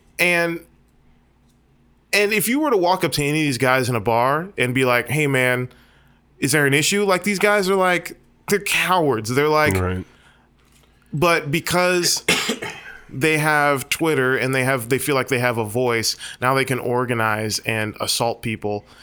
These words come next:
Speaker 1: in large numbers. And it's just gross, man. Like,
Speaker 2: Yeah.
Speaker 1: it's, it's just like, who, I don't know what it is about social media, and I'm sorry, we won't stay on this forever. It's a comedy podcast. But I don't know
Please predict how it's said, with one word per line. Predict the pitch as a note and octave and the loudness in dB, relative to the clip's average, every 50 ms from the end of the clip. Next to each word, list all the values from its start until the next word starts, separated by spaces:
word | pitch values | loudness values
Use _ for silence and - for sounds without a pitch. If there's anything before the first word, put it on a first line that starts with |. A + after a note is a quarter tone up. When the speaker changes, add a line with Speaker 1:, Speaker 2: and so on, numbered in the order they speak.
| - - - | -20 -8 -4
Speaker 1:
in | B2 B2 A#2+ A2+ A2+ | -4 -2 -2 0 0
large | A#2 A2+ A2 A2 G2 G2+ | 0 0 0 0 -2 -2
numbers. | A2+ A2 A2 G#2+ A2 G#2 G#2 G2 - | -2 -2 -2 -2 -2 -2 -2 -4 -4
And | - A#2+ B2 | -4 -2 -2
it's | C3+ C3 - - | -2 -2 -2 -2
just | - - D3 - - - - _ _ _ _ _ _ _ _ _ _ _ _ _ _ _ _ - | -2 -2 -2 -2 -4 -6 -10 _ _ _ _ _ _ _ _ _ _ _ _ _ _ _ _ -10
gross, | A#2 B2 C3+ D3+ F3+ G#3+ A#3+ F#3 B2 - - | -4 -2 0 0 0 0 -2 -2 -2 -2 -2
man. | C#3 C#3 C#3+ D#3+ F3 F#3+ G3 | 0 0 0 0 0 -2 0
Like, | F#3+ - C#3+ D3 | 0 0 2 2
Speaker 2:
Yeah. | D3+ E3 | 2 0
Speaker 1:
it's, | E3 - - - - - - _ _ - - _ _ _ _ _ _ _ _ _ _ _ _ _ _ _ _ _ | 0 0 -2 -2 -2 -4 -6 _ _ -18 -18 _ _ _ _ _ _ _ _ _ _ _ _ _ _ _ _ _
it's | - F3 E3+ - | -4 -4 -2 -2
just | - - | -2 0
like, | G3 F3+ D#3 | -2 -2 -2
who, | C#3+ D3 G#3 A3 A#3 A#3+ A#3+ A#3+ A#3+ A#3 A#3 A3 - - _ _ _ _ _ _ _ - - _ _ _ _ _ _ _ _ _ _ _ _ _ _ _ _ _ _ _ _ _ _ _ _ _ _ _ _ _ _ _ _ _ - _ | -2 -2 -2 -2 0 -2 -2 -2 -2 -2 -4 -6 -10 -18 _ _ _ _ _ _ _ -20 -20 _ _ _ _ _ _ _ _ _ _ _ _ _ _ _ _ _ _ _ _ _ _ _ _ _ _ _ _ _ _ _ _ _ -6 _
I | - B3 | 0 2
don't | D#4+ F4 D#4+ | 2 4 4
know | C4 G3+ | 2 4
what | F#3 F#3+ A3 G#3+ - | 4 4 2 2 2
it | F#3+ G3+ F#3+ | 2 2 2
is | G3+ G3 F3 | 2 2 2
about | F3+ F#3 F3 E3 D#3 | 2 2 2 2 0
social | - E3+ F3+ E3+ E3+ E3 | 0 0 0 0 0 0
media, | E3+ E3+ E3+ E3+ D#3 | 0 2 2 2 2
and | C#3 D3 | 2 0
I'm | C#3+ | 0
sorry, | C3+ - C3+ A2+ G#2+ A2+ | 0 0 0 2 2 2
we | A#2+ B2+ | 0 0
won't | B2 B2 A2+ G2+ | 0 0 -2 -2
stay | - B2 | -2 -2
on | A2 A2 G#2+ | 0 0 -2
this | G#2 G2 | -4 -2
forever. | - A2+ G#2+ G2 F#2 F#2+ F#2 - - - - - | -2 -2 -2 0 -2 -4 -6 -8 -14 -20 -20 -12
It's | - - | -10 -4
a | - | -2
comedy | D3+ C3+ A#2 G#2+ G#2 | 0 0 0 -2 -2
podcast. | G#2 A2 G2+ G2 - A2 F#2+ F2+ F#2 - - _ - - | -2 -2 -2 -2 -4 -6 -6 -6 -8 -10 -12 _ -18 -14
But | C3 B2+ D#3 D3+ C#3 C3 - - - - - - - - - - - _ - | -4 0 2 2 2 2 -2 -6 -18 -20 -20 -20 -20 -20 -20 -20 -20 _ -2
I | - F#3+ | 0 2
don't | A3 A#3+ A#3 A3+ | 2 0 0 0
know | A3 A3 A3 G#3+ G#3 G3+ G3 G3+ G3+ | 0 0 2 2 2 2 0 0 -4